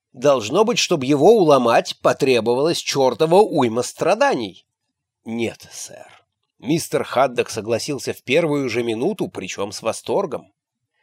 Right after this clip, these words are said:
А я задержался с возвращением по той причине, что ко мне обратился полицейский Добс.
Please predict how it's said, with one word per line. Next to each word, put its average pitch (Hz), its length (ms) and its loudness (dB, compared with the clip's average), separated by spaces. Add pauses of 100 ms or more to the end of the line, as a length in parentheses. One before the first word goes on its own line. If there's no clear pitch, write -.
(480)
А 127 300 4
я 214 200 2
задержался 185 960 0
с - 120 -12
возвращением 175 840 -4
по 180 120 2
той 175 220 -2
причине, 156 600 -6
что 147 220 -6
ко 147 160 0
мне 160 220 -2
обратился 127 580 -4
полицейский 131 720 -8
Добс. 131 600 -8